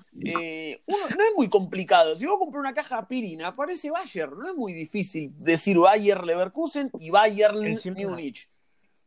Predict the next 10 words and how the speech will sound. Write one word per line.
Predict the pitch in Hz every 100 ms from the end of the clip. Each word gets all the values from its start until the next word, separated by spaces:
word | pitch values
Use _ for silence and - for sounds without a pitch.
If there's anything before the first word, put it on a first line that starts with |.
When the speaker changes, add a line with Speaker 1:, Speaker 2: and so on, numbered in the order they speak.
| _ _ -
Speaker 2:
encima | 139 135 185
Speaker 1:
Bueno. | 170 175
Speaker 2:
Ger | 185
ponían, | 165 156 170 165
si | - 165
es | 160
Bayern, | 196 202 170 175 185 208 226 - _
es | 175
bueno. | 170 180 196 156 110 - _ _ _ _ _ _
Speaker 1:
Claro. | 233 277 233 127